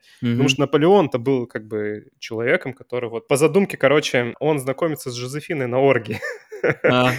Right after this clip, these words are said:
Speaker 1: И
Speaker 2: ага.
Speaker 1: думаю, этот
Speaker 2: Ну,
Speaker 1: фильм был бы намного интереснее, пацаны.
Speaker 2: Ну, вообще, да,
Speaker 1: Вот.
Speaker 2: такой, э, французский нетворкинг.
Speaker 1: Да, французский нет-,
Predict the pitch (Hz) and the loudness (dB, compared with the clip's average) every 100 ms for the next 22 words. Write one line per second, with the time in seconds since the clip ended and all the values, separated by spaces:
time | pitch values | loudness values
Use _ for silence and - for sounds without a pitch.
0 | - 120 165 220 208 175 151 233 208 202 | -4 4 6 8 6 4 2 0 4 4
1 | 190 196 202 220 220 208 202 208 208 190 | 4 2 2 2 2 2 0 0 2 0
2 | - 139 - - 147 135 - - - 139 | -2 -8 -6 -4 -2 -2 -4 -10 -2 2
3 | 165 180 190 - 214 180 147 - 175 165 | 4 4 2 2 2 2 2 4 6 8
4 | 135 120 117 117 113 147 147 - 151 - | 6 4 2 0 0 0 0 0 -2 0
5 | 117 117 139 139 - 107 - 151 180 - | 0 2 2 2 2 -4 -6 0 2 2
6 | - 135 240 - 185 185 | -2 -4 -2 -2 0 -2